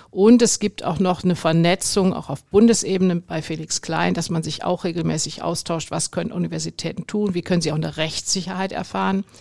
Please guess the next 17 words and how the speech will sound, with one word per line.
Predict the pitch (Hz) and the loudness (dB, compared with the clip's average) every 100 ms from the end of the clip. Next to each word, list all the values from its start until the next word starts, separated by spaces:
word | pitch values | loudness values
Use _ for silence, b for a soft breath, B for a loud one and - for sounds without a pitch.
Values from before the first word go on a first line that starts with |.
| b b | b b
Wir | - 160 | -6 -2
haben | 160 175 | -2 -2
an | 175 | -2
einigen | 113 185 185 180 | -2 0 0 0
Universitäten | 175 175 170 160 - 170 160 104 | 0 -2 -2 -6 -4 -4 -4 -6
auch | - | -6
Antisemitismusbeauftragte, | 156 160 151 156 165 - 196 - 92 175 - 165 - | -8 -6 -8 -8 -8 -4 -4 -4 -4 -4 -6 -6 -6
die | 160 165 | -8 -10
tauschen | - 160 165 160 | -6 -4 -4 -4
sich | - - | -8 0
auch | 180 196 | 0 2
aus, | - 180 175 - B B B | 0 0 0 -6 B B B
wenn | 175 | -2
es | 165 | -2
Vorfälle | - 175 - 175 170 | -2 -2 0 -4 -2
gibt, | 185 - | -4 -2
damit | 165 190 208 - | 2 2 2 -6